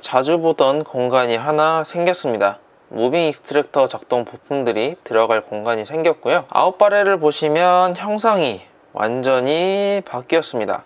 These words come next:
요즘 알에스티 제품들에서 보이는 쇼트 리콜 작동 시 잡아주는 스프링이 들어갈 구멍이 밑에 보이고요. 윗면을 보시면 앞줄이 딱 떨어지고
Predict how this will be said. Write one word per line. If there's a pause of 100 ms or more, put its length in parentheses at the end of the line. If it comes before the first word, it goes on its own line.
(100)
요즘
알에스티
제품들에서
보이는
쇼트
리콜
작동
시
잡아주는
스프링이
들어갈
구멍이 (140)
밑에
보이고요.
윗면을
보시면
앞줄이
딱
떨어지고